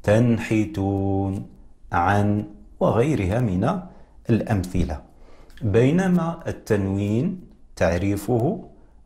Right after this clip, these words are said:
هو نون ساكنة صوتية زائدة تلحق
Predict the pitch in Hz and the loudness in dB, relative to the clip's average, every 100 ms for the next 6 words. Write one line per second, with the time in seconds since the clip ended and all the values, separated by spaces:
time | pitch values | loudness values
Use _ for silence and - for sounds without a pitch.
0 | - 107 117 113 113 147 160 123 107 101 | -2 2 4 2 0 -2 -2 -2 -2 -2
1 | 92 92 104 101 101 - 160 110 - 165 | -4 -2 0 0 -2 -4 -4 -4 -4 -4
2 | 160 - 113 101 90 90 113 90 85 110 | -4 -2 -2 0 -2 -4 -4 -4 -2 -4
3 | 127 - - - - - - - 95 80 | -4 -12 -20 -20 -20 -20 -20 -8 -2 2
4 | 110 135 143 - 95 90 78 - - - | 4 4 0 -2 -2 -2 -4 -6 -16 -20
5 | - - - - 165 165 - 127 | -20 -20 -10 0 4 4 2 -2